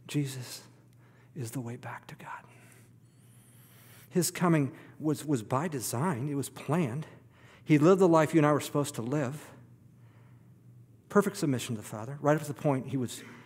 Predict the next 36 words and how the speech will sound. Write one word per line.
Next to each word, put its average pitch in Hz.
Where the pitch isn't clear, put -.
in 135
a 131
mockery 143
of 120
a 120
trial, 117
found 123
guilty, 165
crucified, 156
certified 165
dead 135
on 120
a -
Friday, 127
rose 135
from 131
the 123
dead 120
on 120
Sunday. 117
That, 160
that 196
was 196
planned. 147
That 170
was -
in 175
the 143
will 143
of 117
God 120
for -
you 139
and 127
for 127
me. 110